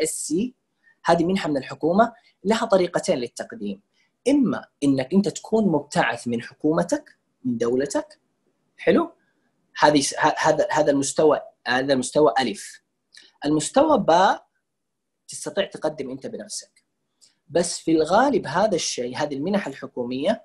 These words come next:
لل-، آه، ل-، ل-، للدراسات العليا لما تيجي تقدم بنفسك. طيب، أنا حت-، ح-، حت-، حنتطرق بشكل ملحوظ للمنح إن شاء الله في، في باب المنح. بس هنا اللي أبغى أقوله من الشيء الملحوظ في الصين مؤخرًا في آخر خمس سنوات،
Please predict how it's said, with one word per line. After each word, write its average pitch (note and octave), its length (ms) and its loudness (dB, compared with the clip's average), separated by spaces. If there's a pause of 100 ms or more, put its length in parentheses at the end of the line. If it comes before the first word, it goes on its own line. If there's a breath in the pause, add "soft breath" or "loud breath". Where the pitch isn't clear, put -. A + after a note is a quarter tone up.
(260)
لل-، E3+ 440 2
آه، - 1500 -6 (1300)
ل-، C3 40 2
ل-، C3 320 4
للدراسات C3+ 500 6
العليا C#3 340 4
لما C3 100 2
تيجي C#3+ 360 2
تقدم B2+ 220 -4
بنفسك. A2+ 360 -6 (400)
طيب، G#3+ 220 -4 (180 loud breath)
أنا A#3 100 4
حت-، G#3 220 -2
ح-، C3+ 440 0
حت-، - 300 -8
حنتطرق A#3 560 -2
بشكل G#3 300 -4
ملحوظ F#3+ 360 -2
للمنح F3+ 560 -4 (260)
إن D#3 60 -2
شاء F#3+ 260 2
الله F#3+ 220 2
في، C3+ 440 -8
في C#3 100 -16
باب D#3+ 200 -2
المنح. B2+ 320 -6
بس - 180 -8
هنا B3+ 100 0
اللي A3+ 160 0
أبغى E3+ 160 0
أقوله F3+ 320 0
من D#3 120 -6
الشيء A3+ 340 -4
الملحوظ D#3 520 -6
في - 220 -20
الصين F3+ 420 -8
مؤخرًا D#3 520 -4
في - 120 -12
آخر E3+ 180 -6
خمس E3+ 240 -6
سنوات، G3 440 -2